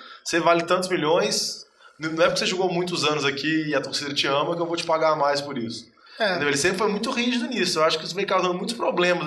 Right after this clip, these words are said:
Speaker 1: assim, problemas internos mesmo, que aí, quando o presidente teve a oportunidade, velho, o cara que ele assina o cheque, ele que manda mesmo, aí ele corta mesmo.
Speaker 2: Pois é, o, por exemplo, a própria questão do, do Josh Norman, que era o, o cornerback queridinho da torcida,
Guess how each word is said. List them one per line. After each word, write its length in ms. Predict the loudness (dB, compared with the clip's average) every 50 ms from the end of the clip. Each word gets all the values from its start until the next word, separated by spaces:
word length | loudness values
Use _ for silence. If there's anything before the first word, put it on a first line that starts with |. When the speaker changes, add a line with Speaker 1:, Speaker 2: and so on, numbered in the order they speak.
| -4
Speaker 1:
assim, 260 | -4 -6 -6 -8 -10 -14 -16 -20 -20 -20 -12 -6
problemas 340 | -2 0 2 2 2 0
internos 560 | -2 -2 -2 0 2 2 4 4 2 2 0 -4
mesmo, 520 | -4 -2 -2 0 0 0 -2 -4 -6 -10 -14 -20 _ _ -20 -20 -20 -20 _ -4
que 100 | -2 0
aí, 280 | 0 0 0 -4 -6
quando 280 | -4 -4 -4 -2 -2 -4
o 80 | -2 0
presidente 380 | 2 2 2 4 2 0 0
teve 160 | 0 0 0 0
a 40 | 0
oportunidade, 680 | 0 0 0 -2 -2 -2 -4 -2 -2 -2 -2 -2 -2
velho, 120 | -2 -2
o 40 | 0
cara 160 | 0 -2 -2
que 140 | -2 -2 0
ele 80 | 0 0
assina 260 | 0 0 -2 -4 -2
o 20 |
cheque, 320 | -2 0 0 0 -2 -2 -6
ele 120 | -8 -8
que 100 | -6 -6 -4
manda 280 | -2 0 2 2 2
mesmo, 340 | 2 2 0 -2 -2 -4 -4
aí 80 | -2 -2
ele 100 | -2 -4
corta 360 | -4 -2 -2 0 -2 -2 -4
mesmo. 320 | -6 -6 -8 -8 -10 -14 -20 -20 _ _ _ _ _ _ _ _ _ _ _ _ _ _ _ _ _ -8
Speaker 2:
Pois 160 | -6 -2 2
é, 160 | 2 4 4
o, 480 | 4 4 4 4 4 2 2 -2 -6 -6 -2
por 100 | 0 0
exemplo, 200 | 2 4 4 4
a 40 | 4
própria 240 | 4 2 2 2 2
questão 400 | 2 2 2 2 2 2 2 2
do, 420 | 2 2 2 2 2 0 -4 -8 -14 _ _ _ _ _ _ _ _ _ _ _ -14
do 340 | -6 -2 0 0 2 0 0
Josh 280 | 2 4 4 4 4 2
Norman, 420 | 0 2 2 4 4 2 0 -2 -4 -2
que 100 | 0 2
era 160 | 2 2 0
o, 400 | -2 -4 -4 -6 -8 -10 -10 -10
o 60 | -4
cornerback 440 | -2 0 0 2 2 2 2 0 0
queridinho 420 | -2 -4 -4 -4 -4 -6 -8 -6
da 100 | -6 -6
torcida, 640 | -6 -6 -6 -6 -6 -8 -8 -8 -8 -8 -8 -10 -10